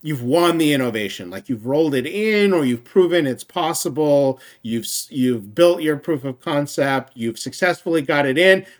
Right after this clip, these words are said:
boom, you win. Like, great. There's lose. Like, at some point, maybe you tried and you failed, and you, you have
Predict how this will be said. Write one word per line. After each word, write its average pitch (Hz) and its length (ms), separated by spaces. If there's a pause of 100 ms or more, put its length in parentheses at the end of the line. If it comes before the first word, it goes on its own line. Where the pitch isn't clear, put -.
boom, 190 260
you 165 160
win. 156 380 (160)
Like, 139 280
great. 156 420 (360)
There's 170 260
lose. 156 540
Like, 143 160
at 151 100
some 220 300
point, 226 380
maybe 196 480 (100)
you 170 140
tried 180 680 (220)
and 170 140
you 147 80
failed, 120 640 (280)
and 160 140
you, 156 340
you 160 200
have 156 160